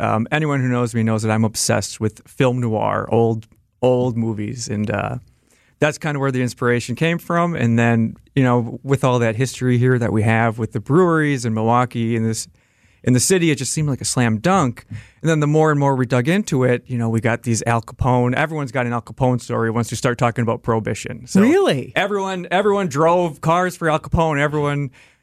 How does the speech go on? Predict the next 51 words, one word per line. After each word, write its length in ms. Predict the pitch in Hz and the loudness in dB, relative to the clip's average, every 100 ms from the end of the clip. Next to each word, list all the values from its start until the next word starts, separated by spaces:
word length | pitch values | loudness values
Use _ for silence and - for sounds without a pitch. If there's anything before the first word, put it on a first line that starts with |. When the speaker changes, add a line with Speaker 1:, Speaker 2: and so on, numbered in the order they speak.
| 139 | 0
Speaker 1:
you 80 | |
know, 160 | 151 156 | 2 4
had 180 | 151 156 | 2 0
a, 140 | 139 - _ _ - | -2 -6 _ _ -4
had 120 | 139 | -2
a 60 | 127 | -2
place 320 | - 147 143 | 2 2 2
for 100 | 143 | 0
Al 100 | 135 | 0
Capone. 380 | 131 - 139 135 | 0 0 0 2
Everyone, 560 | 135 135 139 139 139 135 _ 127 | 2 2 0 0 -2 -6 _ -4
Al 160 | 143 | -2
Capone 440 | 143 139 151 151 135 | -4 -2 0 0 -2
was 140 | 127 | -2
at 140 | 131 | -2
this 100 | 113 | -6
bar 340 | - 226 220 208 | 0 2 4 2
one 200 | 190 185 | -2 -6
time. 500 | 170 180 170 170 156 | -4 -2 -2 -2 -4
So, 460 | - 131 131 127 - - _ _ 127 | -2 0 2 0 -4 -20 _ _ -2
you 100 | 160 | 0
know, 220 | 165 165 | 2 2
it 20 | 165 | 0
was 140 | 156 | -4
a 60 | 156 | 0
lot 180 | 156 | 0
of 100 | 156 | 0
weeding 380 | 127 151 147 139 | -4 -4 0 0
out, 180 | 135 131 | 0 0
that 160 | 135 135 | -2 -2
kind 180 | 127 | -2
of 60 | 120 | -4
stuff. 300 | - 123 120 | 0 0 2
But 80 | 143 | 2
once 260 | 165 240 | 2 0
we 80 | 247 | -4
found 300 | 233 220 208 | -4 -2 -2
that 80 | 151 | -2
Al 120 | 151 | -2
Capone 440 | 151 131 - 165 135 | -4 -6 0 2 2
angle, 500 | 120 120 120 117 _ _ _ _ _ _ | 0 0 -2 -2 _ _ _ _ _ _
um, 260 | 131 135 147 | 0 2 2
we 100 | 156 | 0
really 280 | 160 185 170 | 2 2 0
started 280 | 180 147 | 0 -2
honing 400 | 120 - 175 165 | -4 -2 0 2
in 120 | 156 151 | 2 2
on 180 | 120 | 2
that. 400 | 113 120 110 117 - | 2 2 0 -6 -6
And, 320 | 123 123 120 | -2 -2 -4
um, 500 | 120 123 120 120 120 | -2 -2 -2 -4 -8